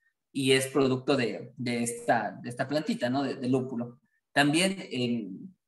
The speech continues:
eh, el amargor, ¿no? El amargor que le da el, el lúpulo a, a la, a la club, a diferencia, por ejemplo, de la siembra.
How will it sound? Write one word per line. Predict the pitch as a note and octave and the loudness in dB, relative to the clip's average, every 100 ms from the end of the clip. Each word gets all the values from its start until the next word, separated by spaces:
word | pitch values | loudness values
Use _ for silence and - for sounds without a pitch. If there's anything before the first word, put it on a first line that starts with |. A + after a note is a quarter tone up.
| _ _ _ - | _ _ _ -8
eh, | B2 A#2+ B2 B2 | -6 -4 -6 0
el | C#3+ | 4
amargor, | C#3+ C3 C3+ D#3 A#2 | 6 4 4 2 2
¿no? | C#3+ C#3+ | -2 -4
El | B2 | -6
amargor | A#2 A#2+ C3 B2+ | -4 -2 -2 -2
que | B2+ | -4
le | A#2+ | 0
da | A#2+ A#2+ | 0 0
el, | A#2+ B2+ | -2 -6
el | A#2+ | -6
lúpulo | A#2+ B2 A#2 | -6 -4 -4
a, | - A#2+ G#2 - | -4 -10 -12 -14
a | - | -8
la, | A#2+ A#2 - | -4 -4 -6
a | A#2 - | -8 -6
la | - | -8
club, | - E3 C#3+ | 0 4 4
a | |
diferencia, | B2+ A#2+ A#2+ A#2 - | 2 0 -4 -6 -8
por | A#2 | -8
ejemplo, | A#2+ A#2 A#2+ | -4 -2 -2
de | |
la | A#2 | -2
siembra. | - D3+ A#2+ A2+ | 0 0 0 -6